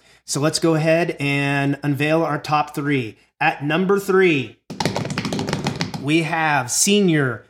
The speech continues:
Michaela Rivera from Olathe West. Michaela is a three-time state finalist, a two-time state champion. She is currently undefeated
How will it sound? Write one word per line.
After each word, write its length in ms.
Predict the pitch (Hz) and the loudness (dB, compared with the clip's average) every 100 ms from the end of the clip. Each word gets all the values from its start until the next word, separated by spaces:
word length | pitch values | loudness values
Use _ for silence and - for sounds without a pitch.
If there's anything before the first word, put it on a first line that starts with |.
| - | -4
Michaela 760 | 143 143 156 170 180 185 185 | -4 -4 0 2 4 2 2
Rivera 720 | 147 170 143 165 175 151 117 | 0 0 2 2 4 2 0
from 220 | 113 151 151 | -4 -2 0
Olathe 460 | 151 151 156 160 | 2 0 0 -2
West. 540 | 143 151 131 - - - _ - | 0 2 0 -2 -12 -14 _ -10
Michaela 680 | 135 147 170 175 180 156 139 - | -4 -2 2 4 4 2 0 -2
is 280 | 143 143 - | -2 -2 -2
a 140 | 143 | -4
three-time 600 | 135 165 170 170 156 151 | -2 2 2 2 -2 -2
state 380 | 147 - 143 131 | -2 -2 -4 -2
finalist, 560 | 156 165 175 175 175 - | 2 4 4 4 2 0
a 80 | 139 | -4
two-time 640 | 131 - 165 143 147 143 | -4 -4 -2 -2 -2 0
state 320 | 135 - 135 | -2 -2 -2
champion. 640 | 131 160 175 180 185 185 185 - - | -2 0 2 4 2 2 0 -14 -12
She 240 | - 156 | -2 0
is 100 | 139 | 0
currently 560 | - - 160 143 139 127 | -2 0 0 2 -4 -4
undefeated 680 | 143 160 160 - 160 160 156 | 0 2 2 2 2 4 2